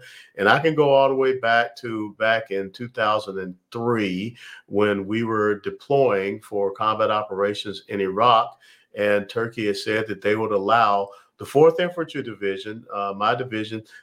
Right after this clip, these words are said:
equipment to land there and come into Iraq from the north. And then all of a sudden, uh, a couple of weeks out, they decided to change their mind. And all of our equipment was sitting on ships and had to be rerouted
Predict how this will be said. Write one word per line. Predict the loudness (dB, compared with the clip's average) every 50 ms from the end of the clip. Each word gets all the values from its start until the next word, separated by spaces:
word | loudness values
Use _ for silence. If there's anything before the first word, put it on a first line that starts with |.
| _ _ -8
equipment | -8 -8 2 4 4 4 6 2 -6 -8
to | -8 -8
land | -4 -2 0 2 2 0 0 0
there | -2 0 0 0 0
and | 0 -4 -8
come | -4 -4 -2 -2 -2 -4
into | -6 -4 -4 -2 0
Iraq | 2 2 2 2 2 0 -2 -6
from | -8 -8 -6
the | -8
north. | -4 0 4 4 4 2 2 -8 _ _ -20 -20 _ _ _
And | -4 -2 0 0 0 0 0 -4 -6 -12 -14 -14 -14 -8
then | 0 0 2 4 4
all | 4 4 2 2
of | 0
a | -4
sudden, | -6 -2 2 2 2 2 0 -8 -12 -14 _ -14 -12 -8
uh, | -8 -8 -8 -8
a | -10
couple | -6 -2 -2 -2 -2 -4
of | -4 -2
weeks | -2 -2 -4 -2 0
out, | 2 2 2 2 0 -2
they | -6 -8 -8
decided | -6 -6 -2 -2 0 -2 -2 -4
to |
change | _ -6 -4 -4 -4 -4 -4 -6
their | -6 -2
mind. | 0 2 2 4 2 2 0 -4 -8 _ -20 -20 _ _ _ _ _
And | 2 2 2 2 0
all | 2 4 4 4 4
of | 2
our | 2 2 2 0
equipment | 0 -2 -2 -2 -2 -4 -6 -10 -10
was | -10 -10 -8
sitting | -6 -6 -4 -2
on | -2 -4 -4
ships | -4 -4 0 0 0 0 -2
and | -8 -4
had | -2 -4 -4
to | -4
be | -6 -6
rerouted | -6 -4 -4 -4 -4 -4 -2 2 4 6 4 4 2 0 -6 -12 -12